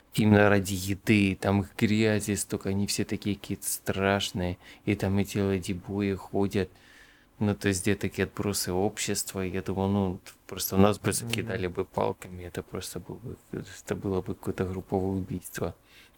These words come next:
Speaker 1: Но там ничего, нормально, абсолютно никаких реакций.
Speaker 2: Толерантный мир, он движется к
Speaker 1: Очень
Speaker 2: этому.
Speaker 1: толерантный.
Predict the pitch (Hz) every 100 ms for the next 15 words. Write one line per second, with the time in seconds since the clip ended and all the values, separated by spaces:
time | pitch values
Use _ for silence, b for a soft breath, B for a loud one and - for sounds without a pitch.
0 | - 104 127 - 107 120 120 - 98 92
1 | - 110 104 92 90 95 95 90 - 90
2 | 98 95 90 87 - - 90 - 90 90
3 | - - - _ _ _ _ _ _ _
4 | _ _ _ _ _ _ _ _ _ 147
5 | 123 120 - 110 110 131 175 - 131 120
6 | 120 131 110 107 104 113 113 104 104 104
7 | 95 92 92 87 87 85 - 87 87